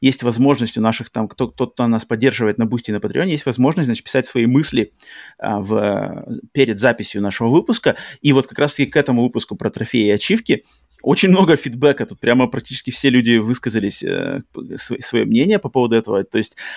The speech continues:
эм, не иметь мнения относительно ачивок и трофеев сейчас сложно. То есть оно может быть отрицательное, оно может быть негативное, оно может быть,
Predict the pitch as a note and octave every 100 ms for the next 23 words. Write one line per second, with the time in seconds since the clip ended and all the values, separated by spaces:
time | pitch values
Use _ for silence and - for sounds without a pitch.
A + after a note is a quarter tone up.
0 | - - A2 A2 A2 G#2+ G2+ - - -
1 | - C#3 F3 F3 D3 D#3+ C#3 C3+ C#3+ D#3
2 | C3 A2 - - C#3+ A#2+ A2+ G#2+ - B2
3 | A2 B2+ A2 - E3 G3+ - A2+ C3+ -
4 | E3 F#3+ C3 A2 G#2+ - A#2+ B2 A2+ A2+
5 | G#2+ G#2 G2+ A#2+ G#2+ G#2 G#2+ G2+ A2 A2
6 | G#2+ - C#3 A#2+ A2+ A2+ A#2 G#2+ A#2+ A2+